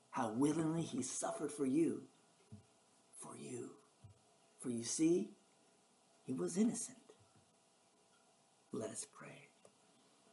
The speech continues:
Lord Jesus, thank you for enduring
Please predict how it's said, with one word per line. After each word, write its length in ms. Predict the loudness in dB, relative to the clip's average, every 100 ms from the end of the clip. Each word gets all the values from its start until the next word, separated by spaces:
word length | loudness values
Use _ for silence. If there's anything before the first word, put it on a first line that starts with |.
| -20 -20 -20 -20 _ _ -20 -20 -20 -6
Lord 220 | 0 0
Jesus, 540 | 2 2 0 -2 -4 -8 -20 -20 -20 _ 2
thank 240 | 4 4
you 160 | 0 -6 -12 -20 _ _ _ _ -20
for 140 | -6 -4
enduring 520 | -4 0 2 2 2